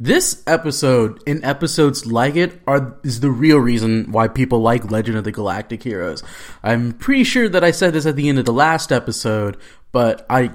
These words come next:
I just have to say it again because this episode is pretty damn amazing. This episode is why Legend of the Galactic Heroes is functionally like West Wing the anime. Um, and it's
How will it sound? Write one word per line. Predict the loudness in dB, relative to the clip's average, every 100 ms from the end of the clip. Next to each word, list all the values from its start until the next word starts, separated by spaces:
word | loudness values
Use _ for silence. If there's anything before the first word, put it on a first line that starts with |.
| -2
I | 2
just | 2 4
have | 4 4
to |
say | 4 6 6
it |
again | 6 4 2 2
because | 0 2 2 2 -2
this | 0
episode | 0 0 0 2 2
is | 2 0 -6 -18 -20 -20 -16 4
pretty | 6 6 4 2
damn | 4 6 6 6
amazing. | 4 4 2 0 -2 -4
This | 0 0
episode | 0 0 0 0
is | 2
why | 6 6 6 2 -2 -12 -20 -20 -6
Legend | 2 2 4 4
of |
the | 4
Galactic | 4 2 2 -2
Heroes | 2 4 4 2
is | -2 -2
functionally | 0 2 2 2 0 2 2
like | 2 0 -2
West | -2 -2 -2
Wing | 0 0 2 0
the | 0
anime. | 0 -2 -2 -4 -10 -12 -16 -20 -20 -14 -6
Um, | -4 -2 -4 -8 -14 _ _ -4
and | 0 2
it's | 0 -4 -14